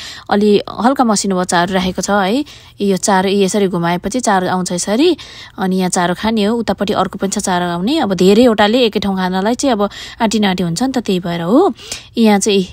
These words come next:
यसरी यतापट्टिबाट खान पनि मिल्छ, अनि उतापट्टिबाट खान पनि मिल्छ, अनि थोरै पानी चाहिँ हल्का मात्रै लगाइदिनुपर्छ। पानी यदि उनीहरूले पानी पिउन, खान, मजाले पानी खान चाह्यो भने फेरि उतापट्टि छ के, पानी अटोमेटिक आउने, त्यो सेन्सरले आउने पानी छ, त्यहाँनिर खाइहाल्छ। यो चाहिँ उसलाई तिर्खाको लागि होइन कि, त्यही,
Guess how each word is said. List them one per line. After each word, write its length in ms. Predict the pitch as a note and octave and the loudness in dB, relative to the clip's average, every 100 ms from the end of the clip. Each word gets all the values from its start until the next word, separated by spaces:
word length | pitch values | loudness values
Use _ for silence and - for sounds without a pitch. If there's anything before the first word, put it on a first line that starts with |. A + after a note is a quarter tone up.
| - | -8
यसरी 260 | G#3 G3 F#3+ | -4 -2 0
यतापट्टिबाट 420 | G#3+ A3 G#3+ G#3 | 0 0 2 0
खान 180 | G3+ G3 | 0 0
पनि 140 | F#3+ G#3 | 2 2
मिल्छ, 280 | G3 F#3 | 2 2
अनि 200 | C#4+ B3+ | 2 2
उतापट्टिबाट 460 | G3 F#3 F#3 F3+ F3+ | 0 -2 -4 -4 -4
खान 220 | F#3 F3+ | -4 -6
पनि 140 | F#3 F#3 | -4 -2
मिल्छ, 260 | F3+ F3+ | -2 -2
अनि 160 | B3 G#3 | -2 -2
थोरै 360 | C#4 E4+ F4+ | 0 2 2
पानी 240 | D#4+ A3+ A3+ | 0 0 0
चाहिँ 220 | A3 A3+ | 0 0
हल्का 200 | D#4+ C4+ | 0 -2
मात्रै 180 | A3 A3 | -2 -2
लगाइदिनुपर्छ। 520 | G3 F#3 F#3 G3+ A3 G4 - - - - - | -2 -2 -2 -2 0 0 -2 -12 -16 -8 0
पानी 280 | C4+ D4 D4 | 0 2 0
यदि 180 | C4+ | 2
उनीहरूले 240 | C#4 A#3+ A#3 | 2 2 2
पानी 280 | C4 C4 B3+ | 2 0 2
पिउन, 400 | B3+ B3+ B3+ C4 | 2 2 2 2
खान, 240 | A3+ A3+ | 0 2
मजाले 360 | B3 A#3 A#3 A3+ | 2 2 2 2
पानी 280 | A3+ A3+ | 0 0
खान 260 | A3 G#3 G#3 | -2 -2 -2
चाह्यो 300 | A3 G3 F#3+ | 2 2 2
भने 100 | F3+ | 0
फेरि 120 | G#3 | 0
उतापट्टि 380 | A3+ G3 F#3+ F3+ | 0 -2 -4 -4
छ 80 | F3+ | -4
के, 160 | F#3 | -4
पानी 260 | E4+ G#3+ F#3+ | -2 -2 -2
अटोमेटिक 440 | F3+ F#3 F#3 F#3+ | -2 -2 -4 -6
आउने, 220 | F3+ F3 F3+ | -6 -6 -6
त्यो 100 | F3+ | -6
सेन्सरले 420 | F#3 F#3 F#3+ F3 | -6 -6 -6 -6
आउने 200 | F3 F3 | -6 -6
पानी 260 | E3+ E3+ | -6 -4
छ, 80 | F3 G4 D4+ - - - - | 2 2 0 -6 -16 -18 -4
त्यहाँनिर 280 | A#3 G3 F#3+ | 0 0 2
खाइहाल्छ। 400 | A3 A#3+ G#3+ G3+ | 2 4 2 2
यो 260 | G#3 A3 | 2 2
चाहिँ 220 | G3 G#3+ G3+ | 2 2 2
उसलाई 180 | G3+ | 2
तिर्खाको 400 | G3+ G#3+ G3+ F#3+ | 0 0 0 0
लागि 220 | G3 F#3+ F3+ | 0 0 0
होइन 220 | F3+ G3+ | 0 0
कि, 180 | D4 C4+ | 0 2
त्यही, 280 | A3+ A#3 | 2 0